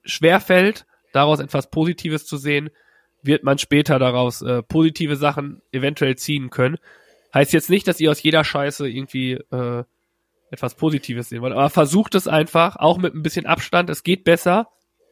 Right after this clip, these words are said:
Äh, ich spreche da aus Erfahrung. Das, äh, funktioniert wirklich. Nicht sofort in manchen Situationen, aber später, äh, kann es dann passieren. Und, ähm,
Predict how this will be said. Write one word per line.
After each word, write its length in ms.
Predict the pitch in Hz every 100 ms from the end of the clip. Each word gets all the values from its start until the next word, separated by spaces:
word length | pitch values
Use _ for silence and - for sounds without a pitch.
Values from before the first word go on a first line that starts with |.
| -
Äh, 180 | 131 117
ich 100 | 123
spreche 240 | - 147
da 80 | 147
aus 160 | 143 143
Erfahrung. 560 | 143 139 143 151 170 - _ _ _ _ _
Das, 280 | 131 127 -
äh, 360 | 135 131 127 123 175
funktioniert 500 | 147 143 147 156 143
wirklich. 520 | 160 - 175 196 - _ _ _ _ _ -
Nicht 260 | 170 202
sofort 640 | 214 202 - 180 220 - - _
in 140 | - 175
manchen 340 | 180 185 190
Situationen, 680 | 175 180 185 175 - 170 170 -
aber 300 | 147 156 151
später, 640 | - 143 147 143 131 127 -
äh, 200 | 123 123
kann 240 | - 143
es 100 | 143
dann 140 | - 131
passieren. 500 | 135 - 139 139 156 _ _ _ _ _ _ _ _
Und, 580 | - 139 139 139 147 143
ähm, 640 | 135 139 135 135 135 135